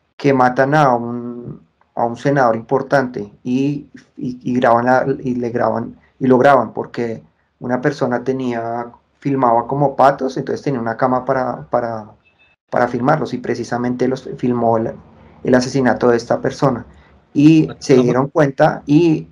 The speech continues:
Speaker 1: un alto funcionario de la N S A, eh, empezó a utilizar los recursos para atraparlo y lograr obtener de nuevo la grabación para evitar que lo implicara. Y lo ensucian completamente, lo implican con delitos y así.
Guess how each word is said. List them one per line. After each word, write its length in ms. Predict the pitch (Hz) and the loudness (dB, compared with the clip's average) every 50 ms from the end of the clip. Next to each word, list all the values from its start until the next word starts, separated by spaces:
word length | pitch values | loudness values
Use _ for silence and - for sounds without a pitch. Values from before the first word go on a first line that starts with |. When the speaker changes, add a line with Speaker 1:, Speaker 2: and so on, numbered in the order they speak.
| _ - | _ -4
Speaker 1:
un 200 | 127 127 127 131 | -4 0 2 2
alto 260 | 131 135 135 147 143 | 2 2 2 0 -4
funcionario 600 | - 160 151 151 - 160 151 135 113 113 120 120 | 0 0 0 0 2 2 4 4 4 4 2 4
de 140 | 123 139 139 | 4 4 6
la 160 | 135 127 123 | 6 4 2
N 140 | 117 120 120 | 0 -2 -6
S 240 | 120 123 - 139 139 | -6 -2 2 2 2
A, 180 | 151 190 208 - - _ _ _ _ _ _ _ _ _ | 2 2 -2 -6 -12 _ _ _ _ _ _ _ _ _
eh, 540 | - 120 120 123 123 120 120 117 117 117 110 - | -4 0 2 2 4 4 2 2 0 0 -2 -2
empezó 460 | 123 123 123 123 123 123 - 123 120 | -4 -2 0 0 0 2 2 2 4
a 420 | 117 117 117 120 117 117 117 - 139 | 4 4 2 2 0 0 0 0 0
utilizar 380 | 135 - 147 139 139 - 123 | 0 0 0 0 2 2 2
los 80 | 113 113 | 2 2
recursos 360 | 135 135 131 120 117 110 - | 0 0 -2 -2 -4 -6 -4
para 300 | - - 127 127 127 123 | 0 2 2 4 4 2
atraparlo 720 | 123 123 120 117 - - 127 117 117 120 127 127 135 135 - _ _ _ _ _ - - | 2 0 -2 -4 -2 0 0 0 0 -2 -4 -4 -6 -8 -12 _ _ _ _ _ -6 -2
y 360 | 127 127 123 123 120 117 117 | 0 2 2 2 0 0 0
lograr 420 | 123 120 117 117 117 110 113 - - - - - - - | 0 2 2 2 2 0 -2 -6 -10 -18 -20 -20 -14 -8
obtener 360 | - - - 151 147 135 117 | -8 -2 2 4 4 4 4
de 100 | 123 123 | 2 0
nuevo 200 | 123 127 123 127 | 2 2 4 4
la 140 | 131 139 139 | 4 4 4
grabación 520 | 135 135 135 131 117 113 - - 135 123 - | 4 2 0 0 0 -2 -6 -8 -8 -8 -6
para 140 | - 110 | -6 -6
evitar 240 | 110 107 107 110 110 | -6 -6 -6 -8 -8
que 100 | - 123 | -8 -8
lo 60 | 120 | -8
implicara. 480 | 123 123 123 113 - - 120 113 - - _ _ _ _ _ _ _ _ _ _ _ _ _ _ _ _ _ _ _ _ _ _ _ _ _ _ _ _ _ _ _ - | -8 -6 -8 -10 -6 -4 -6 -6 -6 -8 _ _ _ _ _ _ _ _ _ _ _ _ _ _ _ _ _ _ _ _ _ _ _ _ _ _ _ _ _ _ _ -4
Y 100 | 123 123 | 0 2
lo 140 | 123 123 | 4 4
ensucian 480 | 123 120 - - 127 123 123 - 131 123 | 2 2 0 -2 -2 0 0 0 0 0
completamente, 1120 | - 143 139 139 123 117 - - 123 123 127 139 147 143 143 - 139 139 139 135 139 139 - _ _ _ _ _ - | 0 0 0 0 0 -2 0 2 0 2 2 2 2 0 2 4 4 6 6 4 2 0 -6 _ _ _ _ _ -2
lo 100 | 123 135 | 0 0
implican 540 | 131 127 123 123 123 120 - 120 120 120 123 | 0 0 0 0 0 2 2 0 0 -2 0
con 280 | 131 131 131 127 127 123 | 0 0 0 0 0 0
delitos 460 | 127 123 117 120 120 120 - 151 - | 0 -2 -2 -4 -6 -6 -6 -6 -6
y 40 | 131 | -6
así. 200 | 127 - 131 | -6 -8 -12